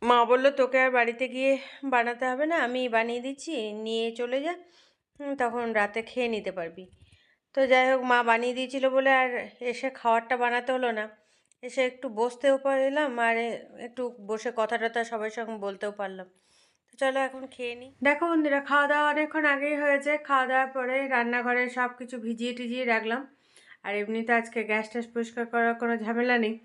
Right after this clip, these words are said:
তো যাই হোক, ওইগুলো সব ভিজিয়ে টিজিয়ে রেখে একটু কথাও বলছিলাম।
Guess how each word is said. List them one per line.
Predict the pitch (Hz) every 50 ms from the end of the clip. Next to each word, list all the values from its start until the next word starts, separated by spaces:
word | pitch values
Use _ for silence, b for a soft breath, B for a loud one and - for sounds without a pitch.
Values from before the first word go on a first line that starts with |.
| b b b b b b b b b _ _ -
তো | 233 226 220 220 214 208
যাই | 208 214 214 220 226 233
হোক, | 247 254 254 - -
ওইগুলো | 220 220 226 220 226 233 233 240
সব | 233 240 240 214
ভিজিয়ে | 202 214 214 196 233 240
টিজিয়ে | 233 240 240 226 247 247 240
রেখে | 240 240 240 240 277 302 320 320 320 B B B B B B B B B B -
একটু | 233 226 247 247 240 240 240 240
কথাও | 226 214 220 233 247 240 240
বলছিলাম। | 240 254 247 240 262 262 269 262